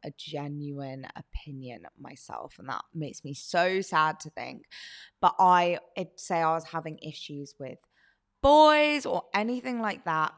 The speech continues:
I would ask everyone under the sun, and I would be a massive oversharer. And yeah, I would ask the opinions of others. And I think a lot of people probably can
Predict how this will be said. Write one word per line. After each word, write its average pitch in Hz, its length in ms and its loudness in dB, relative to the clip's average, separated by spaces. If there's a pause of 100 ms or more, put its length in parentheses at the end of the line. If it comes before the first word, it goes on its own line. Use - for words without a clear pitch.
(520)
I 208 580 4 (100)
would 185 340 -6
ask 160 560 -6 (100)
everyone 165 640 -6 (120)
under 160 200 -6
the 156 140 -12
sun, 147 580 -6
and 165 240 -4
I 160 140 -2
would 151 180 -6
be 151 220 -10
a 147 100 -8
massive 156 520 -6 (120)
oversharer. 143 800 -6 (800)
And 180 400 2 (340)
yeah, 180 240 8
I 180 80 6
would 185 140 2
ask 185 260 2
the 202 60 -4
opinions 175 380 -4
of 160 140 -4
others. 156 360 0
And 165 100 -4
I 165 120 -2
think 175 440 -10 (200)
a 175 60 0
lot 160 140 0
of 156 100 -8
people 156 220 -10
probably 156 240 -4
can 156 360 -8